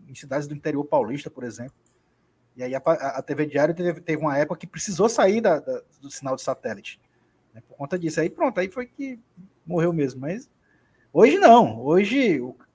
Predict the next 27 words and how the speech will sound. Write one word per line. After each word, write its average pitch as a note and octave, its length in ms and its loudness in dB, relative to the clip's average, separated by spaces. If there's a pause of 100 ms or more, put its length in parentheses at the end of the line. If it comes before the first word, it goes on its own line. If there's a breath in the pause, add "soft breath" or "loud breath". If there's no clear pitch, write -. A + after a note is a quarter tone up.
(600)
o, D#3 300 -10
a C#3+ 80 -4
criança, E3+ 580 2
o D3+ 60 -2
garotinho, D3 500 -2
a D3+ 40 -2
garotinha C#3+ 440 -4
que, C#3+ 260 -8 (720)
que, B2 260 -12
que B2+ 180 -14
vão A2+ 280 -6
escolher D3 340 0
um D#3 80 2
clube D#3 300 2
aqui D3+ 260 -2
pra F#3+ 140 0
torcer, E3 720 -2 (760)
eles - 240 -2
têm, C3 200 -18 (320)
têm E3 160 -6
toda E3+ 300 0
uma G#3 100 4
mídia, C#3+ 500 -2
tem C#3+ 160 -12
todo F#3+ 300 -8
um, A#2+ 680 -6 (460)
é, B2+ 380 -6